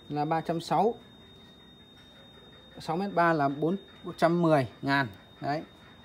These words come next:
Nếu anh em nào mua kèm thêm túi đựng cần, anh em nào mua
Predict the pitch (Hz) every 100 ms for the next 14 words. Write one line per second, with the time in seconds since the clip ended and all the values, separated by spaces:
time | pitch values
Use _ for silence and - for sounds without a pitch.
0 | - - - 135 180 185 196 185 180 156
1 | 131 127 - - - - - - - 170
2 | 180 - 160 156 151 180 185 165 - -
3 | - - - - - - - - - 185
4 | 196 160 160 143 - - - - - -
5 | - - - - - - - - - -
6 | - 165 165 147 156